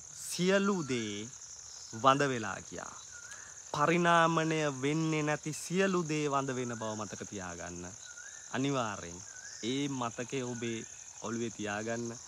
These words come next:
දෙරණ හිරු එකත් පරිණාමණය වෙන්නේ නැත්තම් මම කලින් දුට චතුර ආල්විස්ට ඔය තියෙන දිලිත් ජයවීරට හැමෝටම කියන්නේ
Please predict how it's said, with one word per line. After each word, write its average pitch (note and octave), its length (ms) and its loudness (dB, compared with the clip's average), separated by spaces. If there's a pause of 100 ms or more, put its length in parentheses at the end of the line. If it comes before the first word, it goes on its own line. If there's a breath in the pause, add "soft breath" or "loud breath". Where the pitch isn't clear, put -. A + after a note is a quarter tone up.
(1400 loud breath)
දෙරණ E3 360 8
හිරු C#3+ 260 4
එකත් A2 340 -2 (140)
පරිණාමණය D3+ 720 6
වෙන්නේ C3 340 0
නැත්තම් G#2 260 -6
මම A#2+ 200 -2
කලින් C#3 320 4
දුට C#3 180 2
චතුර C3 340 2
ආල්විස්ට B2+ 520 0
ඔය B2+ 240 -2
තියෙන B2+ 320 -2
දිලිත් B2+ 260 -2
ජයවීරට B2+ 500 0
හැමෝටම D3 640 0
කියන්නේ A#2 480 -2